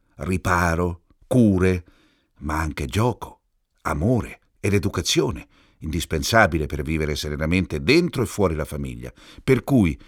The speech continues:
se scegliete di adottare un amico a quattro zampe su richiesta di vostro figlio, non dimenticate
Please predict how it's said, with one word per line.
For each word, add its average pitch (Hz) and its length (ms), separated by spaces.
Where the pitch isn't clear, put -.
se - 320
scegliete 90 680
di 76 120
adottare 76 440
un 76 120
amico 78 280
a 67 60
quattro 71 380
zampe 80 500
su - 280
richiesta 110 560
di 73 140
vostro 78 380
figlio, 57 480
non 135 480
dimenticate 104 1160